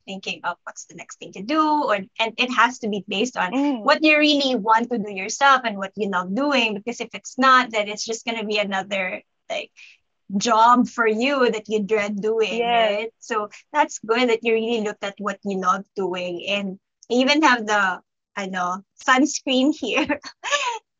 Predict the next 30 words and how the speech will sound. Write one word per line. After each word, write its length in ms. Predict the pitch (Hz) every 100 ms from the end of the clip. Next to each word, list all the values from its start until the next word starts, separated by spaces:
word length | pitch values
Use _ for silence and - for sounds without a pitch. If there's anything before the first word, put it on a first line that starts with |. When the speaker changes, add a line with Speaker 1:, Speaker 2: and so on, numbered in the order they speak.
| -
Speaker 1:
Beauty 320 | 381 208 226
Speaker 2:
<laughs> 80 | 262
Speaker 1:
vlogger, 800 | 247 240 240 247 220 196 262 262
ganun. 400 | 247 220 196 196 - - - -
But 160 | 285 262 -
there 420 | 427 453 415 349
are 200 | 440 494 269
people 260 | 415 427
who 200 | 403 427 -
ask 320 | 269 330 -
me 160 | 311
for 160 | 330 285
my 160 | 285 294
skincare 480 | - 262 262 247 240
routine. 400 | 226 - 285 - -
<laughs> 180 | _ -
Hindi 180 | 285 262
ko 160 | - -
alam 320 | 220 226 208
bakit, 480 | 196 208 220 202 -
but 240 | 226 190 _ _ _ _ _ _ - -
I 160 | 262 285
have 80 | 320
the 80 |
sunscreen 640 | 453 302 302 - 302 285 262
here 160 | 254
kasi 320 | 247 285 277 240 220
the 80 | 269
window 480 | 269 269 269 262 294
is 240 | 247 254